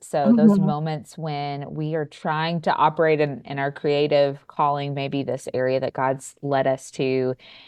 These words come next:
Speaker 1: and we're having to push past and have stick-to-itiveness in a moment where we just have an idea block. And, and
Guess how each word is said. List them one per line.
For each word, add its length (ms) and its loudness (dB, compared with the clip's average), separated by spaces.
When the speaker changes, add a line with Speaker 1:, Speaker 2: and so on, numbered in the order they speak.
Speaker 1:
and 600 -4
we're 100 0
having 280 2
to 60 2
push 380 -2
past 600 2
and 140 -6
have 260 0
stick-to-itiveness 1000 -2
in 320 0
a 120 -4
moment 400 0
where 520 -2
we 100 0
just 180 -6
have 140 4
an 80 -4
idea 320 -4
block. 400 -4
And, 260 -4
and 380 -4